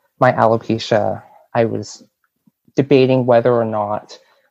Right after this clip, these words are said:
I wanted to share it on social media, who I wanted to tell. And that's quite similar to the experience of coming out as gay, because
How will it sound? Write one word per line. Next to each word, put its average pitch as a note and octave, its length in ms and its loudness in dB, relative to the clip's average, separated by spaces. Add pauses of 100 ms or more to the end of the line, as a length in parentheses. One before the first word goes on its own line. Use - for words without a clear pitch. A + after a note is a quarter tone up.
(140)
I B2 120 4
wanted B2 400 0
to C#3 60 -4
share C3 240 0
it C3 60 2
on C#3 160 0
social C#3 400 -4
media, C3 480 -2
who C3 140 0
I B2 140 2
wanted C3 380 0
to B2+ 80 -6
tell. A2 600 0 (480)
And G#2+ 480 -6 (480)
that's C3+ 160 0
quite F3 260 0
similar D#3 380 0
to C#3 120 -4
the C3 120 0
experience A#2 500 -4
of A2 80 -12
coming G#2+ 300 -8
out A2 100 -10
as F#2+ 100 -16
gay, G#2+ 280 -4
because A2+ 360 -6